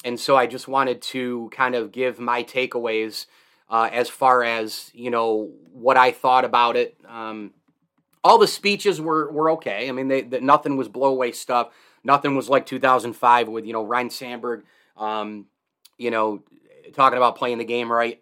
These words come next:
and all that and, and, and taking a shot at the steroid guys. Um, you know, the speeches of Ripken and Gwynn in two thousand seven were epic. Um, you know, the Ken Griffey Junior speech was amazing. I mean, those are some of the ones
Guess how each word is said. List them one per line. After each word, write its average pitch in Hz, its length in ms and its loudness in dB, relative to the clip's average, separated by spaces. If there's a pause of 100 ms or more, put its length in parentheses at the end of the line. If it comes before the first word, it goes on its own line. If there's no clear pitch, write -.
(140)
and 117 120 -12
all 117 160 -2
that 113 260 -4
and, 113 160 -14
and, 110 140 -16
and 110 140 -16
taking 117 260 -6
a 107 40 -12
shot 123 220 -2
at - 60 -18
the 113 60 -16
steroid 117 440 -2
guys. 113 340 -4 (340)
Um, 104 440 -4
you 117 80 -6
know, - 20 -2
the 110 80 -8
speeches 123 460 -10
of 101 100 -4
Ripken 120 420 -2
and 107 140 -6
Gwynn 117 300 -2
in 110 120 -6
two - 140 -10
thousand 113 300 0
seven 117 360 -4
were 110 180 -2
epic. 120 440 -8 (320)
Um, 107 560 -6
you 120 100 -10
know, 110 120 -6
the 147 80 -18
Ken 139 160 -4
Griffey 123 260 -8
Junior 120 320 -8
speech 120 360 -14
was 110 100 -8
amazing. 117 460 -4
I 113 40 -8
mean, 120 60 -4
those 139 180 0
are 139 60 -4
some 135 160 -6
of 131 60 -6
the 127 80 -4
ones 120 420 -6